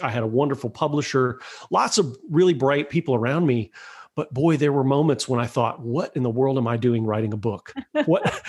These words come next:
how, what, I am not an author. I'm not a, I,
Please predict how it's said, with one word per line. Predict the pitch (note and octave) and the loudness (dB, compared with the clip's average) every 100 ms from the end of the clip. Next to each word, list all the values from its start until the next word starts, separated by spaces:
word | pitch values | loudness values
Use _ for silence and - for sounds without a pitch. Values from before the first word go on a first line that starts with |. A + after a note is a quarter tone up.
| - - | -8 -4
how, | G3+ D#4 - - | -4 -6 -14 -2
what, | D3 - - | -2 0 -2
I | G#3+ | 0
am | G3 | 2
not | F3 D3 | 2 2
an | C#3+ | 2
author. | B2 D3+ C#4 G#3 F#3 | 2 2 0 -2 0
I'm | A#3 | 0
not | G#3+ D#3 | 2 2
a, | B2+ - - - F#3 | 0 -6 -18 -8 -8
I, | - | -8